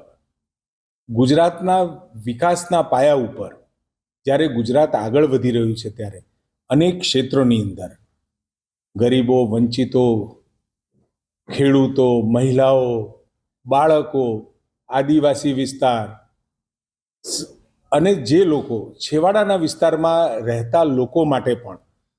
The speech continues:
અનેકવિધ યોજનાઓ થકી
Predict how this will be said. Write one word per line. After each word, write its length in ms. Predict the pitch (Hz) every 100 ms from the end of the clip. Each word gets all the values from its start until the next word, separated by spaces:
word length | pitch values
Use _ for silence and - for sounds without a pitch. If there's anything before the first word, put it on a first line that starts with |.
| _ _ _ _ -
અનેકવિધ 760 | 147 190 202 147 120 147 156 156 -
યોજનાઓ 680 | 131 113 127 131 151 160 160
થકી 600 | 156 127 117 151 120 -